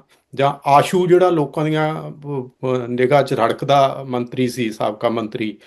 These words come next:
ਜਿਹੜਾ ਲੋਕਾਂ ਨੂੰ, ਕਹਿ ਲਓ, ਪੁੱਠੀ ਬੋਲਬਾਣੀ ਕਰਕੇ ਜਾਣਿਆ ਜਾਂਦਾ ਸੀ, ਜਾਂ, ਅਹ,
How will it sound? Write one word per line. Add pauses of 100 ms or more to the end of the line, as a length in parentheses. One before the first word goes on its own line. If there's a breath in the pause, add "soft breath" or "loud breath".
(280 soft breath)
ਜਿਹੜਾ
ਲੋਕਾਂ
ਨੂੰ,
ਕਹਿ
ਲਓ,
ਪੁੱਠੀ
ਬੋਲਬਾਣੀ
ਕਰਕੇ
ਜਾਣਿਆ
ਜਾਂਦਾ
ਸੀ, (420 soft breath)
ਜਾਂ,
ਅਹ,